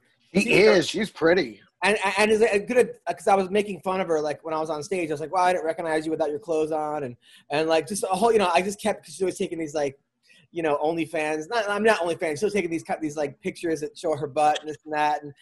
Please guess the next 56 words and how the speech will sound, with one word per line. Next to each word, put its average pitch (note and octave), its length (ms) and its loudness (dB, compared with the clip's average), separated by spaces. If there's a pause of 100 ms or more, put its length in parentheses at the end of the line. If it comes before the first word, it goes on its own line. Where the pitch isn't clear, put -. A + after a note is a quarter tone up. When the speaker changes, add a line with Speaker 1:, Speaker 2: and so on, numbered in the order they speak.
(240)
Speaker 2:
like, D#3 80 -4
I F3 80 0
kept A#3+ 180 2
making G3+ 280 2
fun G3 180 0
of F#3 60 2
her F3+ 40 -2
during E3+ 200 -2
the D#3 60 -6
show, E3+ 200 0
and D#3+ 80 -2
she F#3+ 80 -8
was E3+ 80 -10
a E3 40 -8
good E3 140 -8
sport. D#3+ 300 -2
She - 80 -2
had, G3 80 0
like, D#3 180 0 (520)
thirteen G#3+ 580 4
Mexican F3 360 0
family E3+ 240 0
members C3 280 -2
with C#3+ 160 -2
her. A#2+ 140 -4
They B2+ 80 -2
were C#3+ 120 0
all, C#3+ 300 4
they D3 100 -2
were D3+ 80 0
all D3+ 160 2
cool. D3 240 0
And, D#3 80 -4
like, D3 120 -2
her D#3 80 -4
boyfriend, D#3 420 -2
who C3+ 60 -4
seemed C#3 160 -14
like C#3 80 -10
a C3+ 40 -10
nice C3+ 160 -10
guy, C3 260 -8
too. C3 180 -2
Good F3+ 180 -4
wrestler. D3 340 0 (760)
Um, D#3 440 4 (580)
but G#3+ 400 6 (280)
it's G3 260 -4
crazy C#4 360 4
that, B3+ 80 6
like, - 260 2
her F#3 140 0
background G3 880 4 (180)
is F3 260 2
just G3+ 180 2
having F3+ 500 2